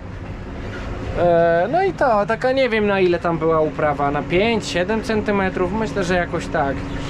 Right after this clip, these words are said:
Gdzieś pięć, siedem centymetrów. No i chodzi, nie? Niuch. Ogólnie zetorka już mam zapiętego do beczki do gnojowicy. No więc teraz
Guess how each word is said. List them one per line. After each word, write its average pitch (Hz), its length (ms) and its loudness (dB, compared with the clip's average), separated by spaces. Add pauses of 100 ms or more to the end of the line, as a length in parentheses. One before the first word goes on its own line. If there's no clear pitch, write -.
(400)
Gdzieś 156 160 0
pięć, 190 260 2
siedem 175 280 2
centymetrów. 185 720 0 (2750)
No 226 80 2
i 254 100 2
chodzi, 143 400 0
nie? 156 320 0
Niuch. 175 320 2 (1400)
Ogólnie 175 760 2
zetorka 180 520 0
już 180 160 0
mam 175 140 0
zapiętego 175 640 0
do 160 340 2
beczki 190 320 -2
do 208 120 2
gnojowicy. 196 720 0 (640)
No 175 100 -2
więc 180 360 0
teraz 180 440 -2